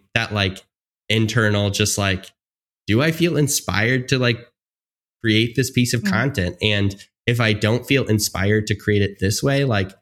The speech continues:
Speaker 1: what different way do I feel more inspired, you know, to do it? Um, and I think, like, sometimes, you know, we'll, uh, especially for, like, our internal content or, you know, content I, you know, post personally,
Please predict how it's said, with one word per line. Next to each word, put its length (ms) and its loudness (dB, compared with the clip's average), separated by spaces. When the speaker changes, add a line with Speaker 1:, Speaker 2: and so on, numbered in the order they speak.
Speaker 1:
what 480 0
different 480 0
way 680 2
do 120 2
I 80 0
feel 220 0
more 320 2
inspired, 800 -2
you 100 2
know, 160 0
to 160 -2
do 220 0
it? 240 -4
Um, 420 -2
and 100 4
I 40 0
think, 200 -2
like, 200 2
sometimes, 680 0
you 80 4
know, 120 2
we'll, 560 2
uh, 400 -2
especially 320 2
for, 120 0
like, 220 0
our 360 0
internal 420 0
content 560 -4
or, 180 0
you 120 0
know, 100 2
content 380 -2
I, 140 -2
you 100 4
know, 100 0
post 300 -2
personally, 600 0